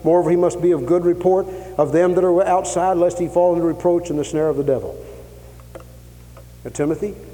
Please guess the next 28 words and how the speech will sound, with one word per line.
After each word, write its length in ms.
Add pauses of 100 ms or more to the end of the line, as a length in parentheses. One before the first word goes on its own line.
(440)
I 20
want 220
you 60
to 60
hold, 280 (220)
ho-, 200
hew 220
the 80
line 260
on 160
that. 160 (3500)
I 80
like 200
what 180
one 200
man 260
said 260
to 60
me. 200
He 140
said, 280
"I've 220 (680)
married 360
and 140
divorced 520
and 120
married 240
again." 480